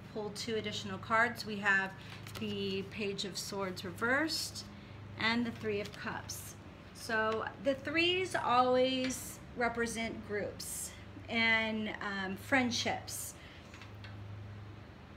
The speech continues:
It looks like,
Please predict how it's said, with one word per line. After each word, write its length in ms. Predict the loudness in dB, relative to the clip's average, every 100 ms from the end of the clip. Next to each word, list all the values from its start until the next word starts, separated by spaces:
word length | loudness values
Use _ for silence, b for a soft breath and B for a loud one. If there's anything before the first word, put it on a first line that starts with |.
| -14 -12 -12 -10 -10 -10 -10 -10 -12 -12 -14 -14 -16 -16 -14 B B B B B B B -10 -8 4
It 200 | 6 6
looks 500 | 8 8 8 6 4
like, 440 | 8 8 8 6